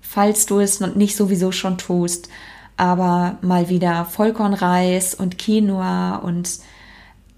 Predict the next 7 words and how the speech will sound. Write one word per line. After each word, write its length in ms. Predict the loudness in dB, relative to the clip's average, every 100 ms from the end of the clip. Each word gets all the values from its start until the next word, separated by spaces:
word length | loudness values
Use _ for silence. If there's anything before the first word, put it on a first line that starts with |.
| -20
Hirse 760 | 0 4 4 2 2 2 0 -2
und 300 | -2 -2 -2 -6 -6
wirklich 480 | -4 -2 -2 -4
diese 220 | -2 -2 0
ganz 400 | -2 -2 -6 -6
vielen 420 | -2 -2 0 0
leckeren 680 | -2 -2 -2 0 0 -2